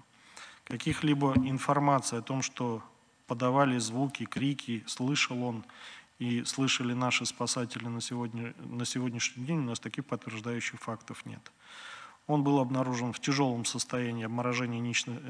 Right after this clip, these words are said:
нижних конечностей. Соответственно, нитевидный пульс был, то есть человека быстро начали транспортировать по возможности, э, к медицинскому учреждению. Уже наступила ночь. Почему не применялась авиатехника? В течение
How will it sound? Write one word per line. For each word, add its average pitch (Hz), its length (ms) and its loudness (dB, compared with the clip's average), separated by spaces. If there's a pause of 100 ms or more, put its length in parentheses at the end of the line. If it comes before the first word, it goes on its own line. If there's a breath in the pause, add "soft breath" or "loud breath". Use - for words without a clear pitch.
нижних 123 460 0
конечностей. 123 760 -4 (760 loud breath)
Соответственно, 127 800 0
нитевидный 127 600 0
пульс 160 320 2
был, 170 320 -2 (120)
то 120 100 -6
есть 110 100 -6
человека 123 460 -2
быстро 120 400 -4
начали 117 440 -4
транспортировать 120 920 -4
по - 120 -8
возможности, 117 840 -4 (720 loud breath)
э, 123 120 -4
к - 100 -10
медицинскому 123 680 0
учреждению. 131 840 0
Уже 131 220 -2
наступила 120 560 -2
ночь. 131 420 -2 (240)
Почему 147 300 0
не 135 100 2
применялась 131 800 0
авиатехника? 131 720 -2
В - 40 -10
течение 127 520 0